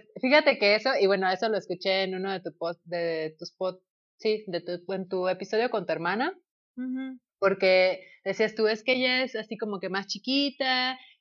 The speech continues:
Speaker 1: y, y bueno, yo la veo así como súper sabia, y todo este show, y bueno, así eres, es como mi perspectiva contigo, ¿no? O sea, a lo mejor eres más chiquita,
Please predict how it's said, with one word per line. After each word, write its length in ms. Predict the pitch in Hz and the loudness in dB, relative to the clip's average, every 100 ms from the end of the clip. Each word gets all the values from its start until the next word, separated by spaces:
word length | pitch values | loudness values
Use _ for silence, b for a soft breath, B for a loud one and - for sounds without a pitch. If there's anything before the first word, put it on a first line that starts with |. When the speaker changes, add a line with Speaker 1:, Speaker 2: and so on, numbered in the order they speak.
| _ | _
Speaker 1:
y, 600 | 202 196 190 185 185 180 | -2 2 2 2 2 0
y 100 | 180 | 0
bueno, 340 | 190 196 196 180 180 | 0 2 0 -2 0
yo 80 | |
la 140 | 190 202 | 2 2
veo 140 | 190 | 0
así 140 | 190 214 | -2 -4
como 220 | 196 170 | -6 -6
súper 320 | 170 156 147 | -10 -10 -8
sabia, 800 | 214 214 226 220 220 214 214 220 | -2 0 2 2 2 0 -2 -2
y 180 | 180 165 | -2 -2
todo 200 | 190 196 | 0 -2
este 180 | 202 202 | -2 -4
show, 380 | - 196 240 - _ | 0 0 0 -4 _
y 100 | - | 0
bueno, 380 | 190 214 196 - _ _ _ _ _ | 4 4 2 -2 _ _ _ _ _
así 760 | 190 180 - 233 226 269 320 _ | 4 4 0 -2 0 -2 -6 _
eres, 340 | 180 185 202 170 | -6 -4 -6 -10
es 120 | 196 | -10
como 220 | 214 208 | -8 -6
mi 140 | 175 | -6
perspectiva 840 | 170 165 160 - 160 160 185 190 202 | -6 -6 -6 -6 -10 -4 -2 -2 -2
contigo, 460 | 175 156 220 202 | -6 -6 -4 -4
¿no? 140 | 175 196 | -4 -8
O 40 | |
sea, 120 | 208 | -8
a 20 | 175 | -6
lo 80 | |
mejor 260 | 175 180 196 | -6 -8 -6
eres 220 | 208 226 202 | -4 -4 -4
más 200 | 202 202 | -8 -8
chiquita, 600 | - 208 220 240 247 | -12 -6 -6 -4 -4